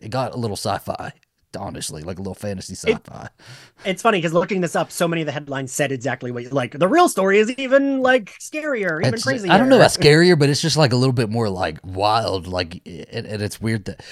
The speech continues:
Speaker 1: or I guess this, it's already, like, a two-hour movie ride, so it's, it's, I guess you can't fit all of these
Speaker 2: They
Speaker 1: things
Speaker 2: have a
Speaker 1: in there,
Speaker 2: lot.
Speaker 1: but
Speaker 2: There's a lot in it.
Speaker 1: there's a lot in there. Um,
Speaker 2: I want
Speaker 1: I
Speaker 2: you to know
Speaker 1: ju-
Speaker 2: I'm sweating 'cause I'm getting spooked.
Speaker 1: <laughs> No, it's, uh, but I think this movie did it really well, and I, I think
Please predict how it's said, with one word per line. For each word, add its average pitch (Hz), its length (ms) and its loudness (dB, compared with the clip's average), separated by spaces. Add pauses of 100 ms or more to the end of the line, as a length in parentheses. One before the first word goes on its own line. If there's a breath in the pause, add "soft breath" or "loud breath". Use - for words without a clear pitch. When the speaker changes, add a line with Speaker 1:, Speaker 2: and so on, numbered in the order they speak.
(160 loud breath)
Speaker 1:
or 175 80 4
I - 40 6
guess 202 200 4
this, 175 340 -4
it's 190 160 2
already, 190 260 4
like, 110 160 0
a 98 40 -6
two-hour 87 360 -4
movie 78 280 -14
ride, 73 280 -8
so 95 140 -8
it's, - 180 -14
it's, - 240 -10 (320 loud breath)
I - 40 -12
guess 101 160 -10
you - 40 -14
can't - 240 -8
fit - 220 -8
all 95 160 -2
of 76 100 -10
these - 180 -14
Speaker 2:
They 160 120 0
Speaker 1:
things - 60 -6
Speaker 2:
have 269 120 4
a 240 40 4
Speaker 1:
in 196 60 6
there, 180 100 4
Speaker 2:
lot. 131 200 0
Speaker 1:
but - 280 -10
Speaker 2:
There's 180 140 -2
a 208 60 2
lot 185 200 0
in 131 80 -8
it. 123 40 -6
Speaker 1:
there's 131 180 2
a 151 40 0
lot 127 280 4
in 92 160 -4
there. 73 400 -8
Um, 90 640 -8 (260 soft breath)
Speaker 2:
I 160 80 0
want 214 120 6
Speaker 1:
I - 20 6
Speaker 2:
you 247 40 4
to 233 60 6
know - 0 -
Speaker 1:
ju- 214 40 4
Speaker 2:
I'm 196 60 4
sweating 180 380 2
'cause 160 120 0
I'm 156 80 2
getting 147 200 0
spooked. - 480 -12 (120)
Speaker 1:
<laughs> - 920 0 (500 loud breath)
No, 76 360 -2
it's, 107 240 -6
uh, 92 460 -4 (280)
but 143 100 -2
I 143 60 -2
think 156 140 0
this 143 100 -4
movie 135 220 0
did 98 140 -6
it 90 80 -6
really - 200 -18
well, - 220 -18
and 82 100 -14
I, 85 200 -12
I 95 60 -8
think 92 220 -14